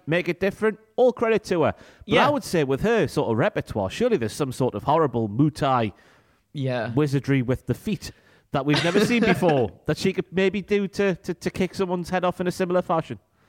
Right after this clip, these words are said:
Speaker 2: I, yeah, I agree. Like, something like that would have been better. Um, it, just like I said, the, the Gory Bomb stuff just doesn't seem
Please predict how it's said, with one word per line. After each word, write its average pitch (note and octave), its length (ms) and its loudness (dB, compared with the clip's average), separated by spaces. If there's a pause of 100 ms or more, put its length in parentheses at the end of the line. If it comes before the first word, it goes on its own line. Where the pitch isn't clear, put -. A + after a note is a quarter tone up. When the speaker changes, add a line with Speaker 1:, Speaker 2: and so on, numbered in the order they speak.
(280)
Speaker 2:
I, F3+ 240 0
yeah, F#3 260 2
I F3+ 100 2
agree. D#3 460 0
Like, C#3+ 200 0
something G3 320 -2
like C#3+ 160 0
that C#3+ 120 2
would C3 120 -4
have - 60 -10
been B2 120 -4
better. B2+ 380 -2 (260)
Um, C3 680 -2 (140)
it, E3+ 220 -6 (800)
just - 220 -12
like D3+ 140 -10
I D3 40 -16
said, D3 320 -6
the, C3 260 0 (440)
the C#3 60 -6
Gory D3+ 300 -2
Bomb C#3+ 280 -2
stuff - 260 -12
just - 240 -16
doesn't B2+ 240 -12
seem B2 420 -10